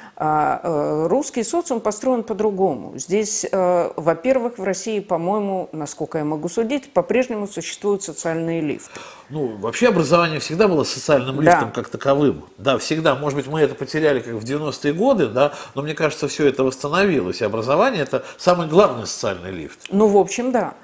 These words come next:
Speaker 1: А в Америке это далеко не всегда, потому что, а, обычное образование для обычных детей не в элитных школах,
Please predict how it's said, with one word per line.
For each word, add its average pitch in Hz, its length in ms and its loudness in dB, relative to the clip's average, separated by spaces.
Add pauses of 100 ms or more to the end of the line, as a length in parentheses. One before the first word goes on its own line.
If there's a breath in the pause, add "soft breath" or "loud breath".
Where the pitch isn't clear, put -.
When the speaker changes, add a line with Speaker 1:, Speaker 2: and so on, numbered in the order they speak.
(300 loud breath)
Speaker 1:
А 156 240 0
в 151 60 -4
Америке 214 400 0
это 214 160 -2
далеко 196 380 0
не 196 120 -2
всегда, 196 480 0
потому 190 440 -4
что, - 260 -8
а, 165 640 -2
обычное 185 560 0
образование 165 800 -2
для 147 320 0
обычных 175 500 -2
детей 151 360 -4
не 160 160 0
в 156 120 -2
элитных 196 360 -2
школах, 147 360 -4